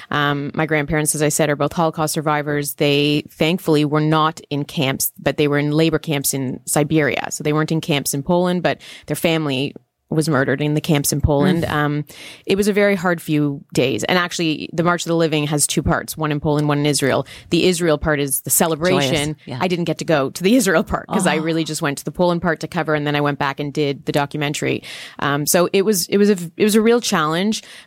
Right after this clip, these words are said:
Speaker 1: But I think everyone needs to go, to be honest with you, as hard as it is. It was so important to see firsthand. And I really think that everyone needs to go and see it firsthand, Jewish, non-Jewish,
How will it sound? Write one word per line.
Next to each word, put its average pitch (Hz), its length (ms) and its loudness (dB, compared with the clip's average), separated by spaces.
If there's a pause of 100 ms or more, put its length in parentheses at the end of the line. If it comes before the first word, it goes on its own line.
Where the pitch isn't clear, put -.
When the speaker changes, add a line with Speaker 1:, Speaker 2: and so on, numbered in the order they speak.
(240)
Speaker 1:
But 190 100 2
I 190 100 0
think 190 220 -2
everyone 165 320 2
needs 147 240 -2
to - 80 -4
go, 143 260 2
to 196 100 -6
be 185 100 0
honest 170 240 2
with 180 120 -2
you, 190 100 4
as 165 120 2
hard 156 200 0
as 143 120 -4
it 147 80 0
is. 175 400 4
It - 160 2
was 156 280 2 (120)
so 165 280 2
important 160 480 0
to 160 120 0
see 151 340 2
firsthand. 151 920 2 (260)
And 151 100 -2
I 143 100 0
really 156 380 2
think 151 220 0
that - 140 -2
everyone 156 340 2
needs 151 280 0
to 170 100 0
go 165 140 4
and 165 120 0
see 165 140 2
it 160 80 2
firsthand, 170 500 0
Jewish, 156 340 4
non-Jewish, 156 480 2